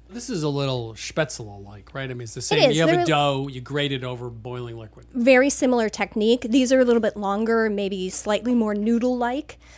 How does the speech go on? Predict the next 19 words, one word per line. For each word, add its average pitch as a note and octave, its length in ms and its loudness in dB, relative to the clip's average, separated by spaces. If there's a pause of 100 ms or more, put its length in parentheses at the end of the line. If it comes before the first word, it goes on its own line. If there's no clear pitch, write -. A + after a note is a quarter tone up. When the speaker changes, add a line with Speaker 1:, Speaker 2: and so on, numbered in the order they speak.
(220)
Speaker 2:
And A3+ 460 0
the G#3+ 60 0
broth G#3 580 0
here D4+ 180 2
is D4 140 0
really A#3 300 2
important. F3+ 640 -6 (320)
If C#4 200 0
you B3+ 100 4
can, G#3+ 400 -2
you G#3+ 120 -2
really A#3+ 340 0
wanna G3 300 -2
try F#3+ 200 -2
to F3+ 80 -2
make F#3 300 -4
your G3 180 -2
own F#3+ 280 -8
broth. D#3 400 -6